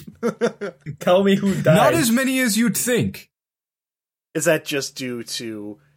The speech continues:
Speaker 2: people not willing to take the trial by night? Being intimidated by the idea of it?
Speaker 1: Generally speaking, if people feel unsafe or that they're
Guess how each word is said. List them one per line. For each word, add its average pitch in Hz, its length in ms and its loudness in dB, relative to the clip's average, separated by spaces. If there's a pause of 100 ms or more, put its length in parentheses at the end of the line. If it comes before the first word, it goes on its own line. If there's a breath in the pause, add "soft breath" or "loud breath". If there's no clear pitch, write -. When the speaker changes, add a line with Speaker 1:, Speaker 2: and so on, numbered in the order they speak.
(100)
Speaker 2:
people 110 680 -10 (120)
not 123 400 -6
willing 165 360 -2
to 214 140 -10
take 220 220 -6
the 220 60 -10
trial 226 280 -2
by 220 160 -6
night? 220 300 -10 (1400)
Being 147 240 -4
intimidated 156 760 -2
by 147 160 2
the 135 160 -4
idea 147 400 -2
of 220 220 -4
it? 311 240 -8
Speaker 1:
Generally 190 680 2
speaking, 156 500 -2
if 143 200 -2
people 143 320 -4
feel 135 600 -2 (320)
unsafe 127 880 0 (280)
or 110 580 -4 (380)
that 110 260 -4
they're 110 400 -2